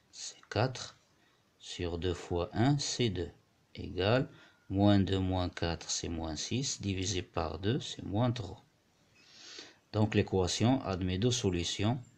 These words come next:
distinctes qui sont un et moins trois. Par suite, son ensemble de solutions, c'est un, moins trois.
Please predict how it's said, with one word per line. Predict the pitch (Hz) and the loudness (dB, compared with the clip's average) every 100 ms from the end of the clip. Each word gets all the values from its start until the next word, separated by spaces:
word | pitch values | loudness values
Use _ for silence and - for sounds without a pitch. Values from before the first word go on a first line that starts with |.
| _ _ _ | _ _ _
distinctes | 101 95 - 101 120 123 - | -4 -4 0 2 2 -2 -8
qui | - | -4
sont | - 90 82 98 | -2 -2 -2 0
un | 123 143 - _ - | 0 0 -6 _ 0
et | 135 | 4
moins | 110 87 | 4 4
trois. | - - - _ _ _ _ - _ | -2 -12 -20 _ _ _ _ -20 _
Par | 104 95 | -2 0
suite, | - 90 110 110 - _ _ _ _ _ | -2 0 -2 -4 -18 _ _ _ _ _
son | - 92 92 92 | -8 -4 0 2
ensemble | 90 - 107 101 87 85 _ _ _ _ _ _ _ _ - | 2 2 4 4 2 -4 _ _ _ _ _ _ _ _ -10
de | |
solutions, | - 90 85 85 - 95 107 - _ _ _ _ _ _ | -6 -2 -2 -2 -2 0 0 -4 _ _ _ _ _ _
c'est | - - 78 - | -10 -8 -8 -4
un, | 90 101 - _ _ _ _ _ _ - | -2 -2 -4 _ _ _ _ _ _ -8
moins | 90 87 | -4 -4
trois. | - - - | -6 -14 -20